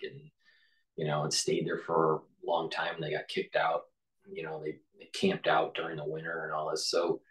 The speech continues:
um, they had these different encampments. They had one in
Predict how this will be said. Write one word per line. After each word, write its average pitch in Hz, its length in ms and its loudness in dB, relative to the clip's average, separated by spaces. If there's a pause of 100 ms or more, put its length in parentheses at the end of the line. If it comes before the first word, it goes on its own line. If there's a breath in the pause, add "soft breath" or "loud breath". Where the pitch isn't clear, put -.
(520)
um, 80 520 2 (160)
they 92 100 6
had 87 140 4
these 85 220 -2
different - 380 4
encampments. - 760 2
They - 100 2
had - 140 -4
one 95 380 6
in - 100 2